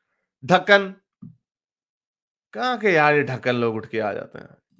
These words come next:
भक्त शुरू हो गए अभी तो, भक्तों, अभी तो तुम्हें टीका मैंने लगाया नहीं, हारिस एथियस्ट जहादी। अच्छा, चलो, तो ये अगर आप भक्त हैं, तो unfortunately ये लोग जो,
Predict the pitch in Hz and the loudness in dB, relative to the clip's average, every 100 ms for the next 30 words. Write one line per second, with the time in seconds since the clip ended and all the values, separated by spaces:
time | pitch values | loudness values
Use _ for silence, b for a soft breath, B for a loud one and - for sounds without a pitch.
0 | - 113 113 - 131 127 113 113 139 131 | -8 -2 -2 2 4 6 6 8 6 8
1 | 147 139 110 - 165 165 165 151 156 147 | 6 4 2 4 6 6 4 4 2 2
2 | 131 147 151 143 127 120 120 151 139 113 | 4 6 6 6 6 6 6 4 2 2
3 | 113 123 127 123 131 113 120 104 104 120 | 2 2 0 -2 -2 -4 -4 -6 -2 -4
4 | 127 143 120 - - - 160 170 277 247 | -2 -2 -2 -6 -12 -6 -2 4 6 6
5 | 233 240 b b b 165 220 254 247 165 | 4 0 b b b 4 6 8 6 4
6 | 165 190 233 185 185 - _ 180 180 180 | 2 4 4 4 4 -4 _ 2 4 4
7 | 185 208 262 247 202 214 220 220 220 208 | 4 4 4 2 2 2 2 4 4 4
8 | 220 233 | 4 4